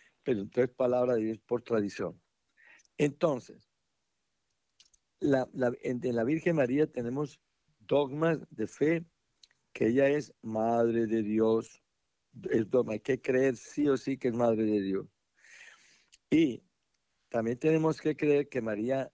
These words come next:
es no solamente Madre de Dios, sino que también es, em, es concebida sin mancha de pecado original. Todos nacemos con el pecado original, menos ella, y el dogma de fe.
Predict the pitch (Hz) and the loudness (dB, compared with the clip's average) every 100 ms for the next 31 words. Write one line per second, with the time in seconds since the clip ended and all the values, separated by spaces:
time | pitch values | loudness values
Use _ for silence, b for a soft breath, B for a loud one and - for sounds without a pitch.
0 | - 131 131 123 _ _ _ _ _ - | -4 -2 -2 -6 _ _ _ _ _ -4
1 | 117 143 151 151 - 139 139 139 127 113 | 0 0 0 -2 0 0 2 2 0 0
2 | 120 - 131 131 131 117 107 107 113 135 | -4 -4 -6 -4 -6 -6 -6 -6 -6 -6
3 | 131 - _ _ _ _ - 110 104 95 | -8 -12 _ _ _ _ -2 0 0 -4
4 | 87 - _ _ - - _ _ 113 - | -8 -12 _ _ -20 -20 _ _ -8 -4
5 | 143 139 - 113 117 135 131 - 113 104 | -2 -2 0 0 2 0 0 -6 -6 -2
6 | 117 135 - 131 110 - 107 117 120 123 | -2 -2 0 0 0 -4 -6 0 0 0
7 | 117 120 120 117 123 101 _ _ _ _ | -4 -6 -4 -2 -2 -4 _ _ _ _
8 | _ _ - 135 143 127 - 127 131 127 | _ _ -2 0 0 -4 -8 -8 -8 -8
9 | 113 113 - 117 120 120 127 - 113 117 | -8 -8 -6 -4 -2 -4 -6 -4 -4 -2
10 | 117 127 110 - 120 104 92 120 113 123 | -2 0 0 0 0 0 2 2 2 -2
11 | 123 120 117 120 120 | -2 -2 -4 -4 -4